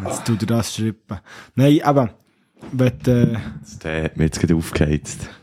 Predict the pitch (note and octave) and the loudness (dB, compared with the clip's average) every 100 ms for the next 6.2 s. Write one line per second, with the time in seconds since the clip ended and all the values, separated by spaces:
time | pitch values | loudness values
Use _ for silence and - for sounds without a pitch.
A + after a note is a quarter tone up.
0 | - A2 - G#2+ A#2 G#2+ G2+ - A#2+ B2 | -8 -6 -2 0 0 0 -4 0 2 2
1 | A2+ G#2+ G2 - - B2 - - C3+ C3+ | 0 -4 -8 -4 0 0 0 -2 2 2
2 | A2+ G#2 G2 E2 A2+ G2 - - D#2+ E2 | 2 0 0 2 2 2 -2 0 2 2
3 | - D#2+ D#2 E2+ F#2 - - - - - | 2 2 2 0 0 -2 -16 -14 -14 -14
4 | - _ - - F2+ F2 F#2 - F2 F#2 | -16 _ -10 -8 -6 -2 -4 -2 -4 -4
5 | F2+ E2+ - - F#2+ A2+ A#2+ F#2 G2 A2 | -2 -4 -4 -8 -2 2 2 0 0 0
6 | G#2+ | 0